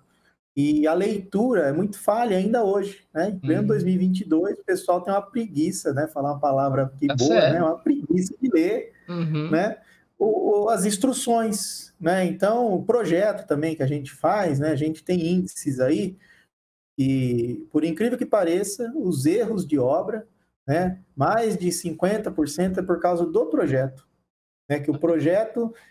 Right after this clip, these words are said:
Speaker 1: ele foi, é, vamos dizer assim, que equivocado, foi com poucos detalhes, ou não teve muita informação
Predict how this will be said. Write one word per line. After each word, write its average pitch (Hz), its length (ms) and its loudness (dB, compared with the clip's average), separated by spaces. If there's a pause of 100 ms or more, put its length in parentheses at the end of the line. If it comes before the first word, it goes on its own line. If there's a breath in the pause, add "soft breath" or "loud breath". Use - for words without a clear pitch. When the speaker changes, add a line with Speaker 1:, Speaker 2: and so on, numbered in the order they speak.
(140 loud breath)
Speaker 1:
ele 170 220 0
foi, 180 720 0
é, 147 600 2
vamos 147 240 -4
dizer 147 100 0
assim, 147 280 -4
que 151 100 -2
equivocado, 151 840 0
foi 151 160 -2
com 135 140 -8
poucos 147 340 -2
detalhes, 160 840 0
ou 143 140 0
não 139 120 0
teve 139 220 -2
muita 135 280 -2
informação 139 840 -4